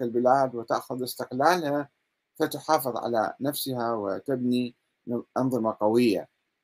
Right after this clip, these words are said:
آآ، أما أنه الديمقراطية عليها مؤاخذات كثيرة من المفكرين. أي مفكر ينتقد الديمقراطية؟ صحيح،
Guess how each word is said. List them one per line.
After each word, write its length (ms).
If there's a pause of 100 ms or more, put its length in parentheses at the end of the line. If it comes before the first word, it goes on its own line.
(2000)
آآ، 580
أما 260
أنه 580 (120)
الديمقراطية 1300 (400)
عليها 420
مؤاخذات 680
كثيرة 760
من 240
المفكرين. 800
أي 160
مفكر 460
ينتقد 320
الديمقراطية؟ 800 (1500)
صحيح، 640